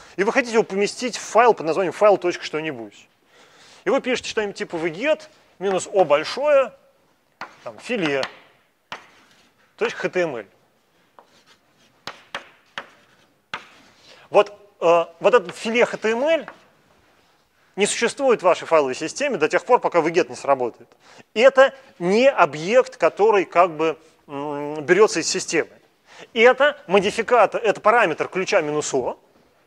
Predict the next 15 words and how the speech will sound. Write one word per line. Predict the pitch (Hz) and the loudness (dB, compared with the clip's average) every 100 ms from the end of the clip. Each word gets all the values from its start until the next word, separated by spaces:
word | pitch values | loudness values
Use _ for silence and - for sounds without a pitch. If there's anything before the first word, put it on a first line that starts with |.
| _ _ | _ _
который | - 277 339 | 0 2 6
говорит | 220 208 - | 6 4 2
положить, | - 226 220 190 208 - _ _ | 6 8 8 6 -4 -6 _ _
скачу-, | - - 185 - 220 | -10 2 2 2 -8
ну | 226 233 | -4 0
там | 151 120 | 0 0
дальше, | 156 - 127 _ - | -2 -2 -14 _ -6
понятно, | 147 110 - | -4 -4 -6
дальше | 123 143 | -6 -6
там | 135 127 | -8 -6
У | |
Р | 135 | -6
Л | 117 | -6
будет, | 95 95 | -10 -20
Unix. | 139 139 147 - - | -12 -8 -8 -8 -10